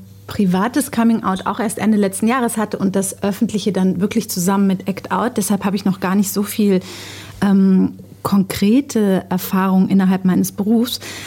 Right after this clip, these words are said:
Aber was ich jetzt schon so ein bisschen so spüre, ist so dieses Gefühl, dass einfach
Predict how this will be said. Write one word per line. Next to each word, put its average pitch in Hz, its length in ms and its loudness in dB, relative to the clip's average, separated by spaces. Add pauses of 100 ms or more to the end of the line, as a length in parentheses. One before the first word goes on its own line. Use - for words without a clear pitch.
Aber 185 220 -2
was 202 180 -2
ich 196 140 -2
jetzt 214 200 -2
schon 233 200 4
so 208 80 4
ein 208 40 6
bisschen 208 220 2
so 190 120 2
spüre, 262 460 0 (840)
ist 262 160 0
so 294 80 2
dieses 247 400 2
Gefühl, 285 680 0 (100)
dass 247 200 0
einfach 226 600 -2